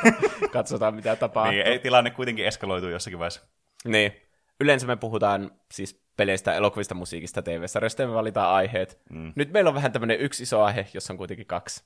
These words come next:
Speaker 1: kaksi juttua tässä. Koska
Speaker 2: Niin.
Speaker 1: se on meidän juttu. Kaikessa
Speaker 2: Niin,
Speaker 1: on
Speaker 2: kyllä.
Speaker 1: aina kaksi asiaa.
Speaker 2: Mm. Näin on.
Speaker 1: No niin, mennäänkö sitten asiaan?
Speaker 2: Mennään,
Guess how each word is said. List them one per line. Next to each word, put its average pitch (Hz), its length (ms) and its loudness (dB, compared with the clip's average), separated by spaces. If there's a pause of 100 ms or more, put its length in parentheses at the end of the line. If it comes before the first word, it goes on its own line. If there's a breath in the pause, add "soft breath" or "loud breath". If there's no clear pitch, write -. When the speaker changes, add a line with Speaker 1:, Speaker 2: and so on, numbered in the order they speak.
(380)
Speaker 1:
kaksi - 380 -14
juttua 92 300 -8
tässä. 80 240 -8 (100)
Koska 107 280 -4
Speaker 2:
Niin. 123 80 0
Speaker 1:
se 127 80 6
on 113 100 6
meidän 107 240 6
juttu. 95 340 -8
Kaikessa 110 360 -2
Speaker 2:
Niin, 98 80 -4
Speaker 1:
on 98 60 -2
Speaker 2:
kyllä. 101 120 -2
Speaker 1:
aina - 80 -10
kaksi 92 380 -6
asiaa. 90 340 -8 (400)
Speaker 2:
Mm. 95 300 -6 (640 soft breath)
Näin 90 260 -2
on. 87 140 -6 (540)
Speaker 1:
No 113 180 6
niin, 101 260 0
mennäänkö 120 360 -2
sitten 95 360 -10
asiaan? - 400 -10 (280 soft breath)
Speaker 2:
Mennään, 135 580 4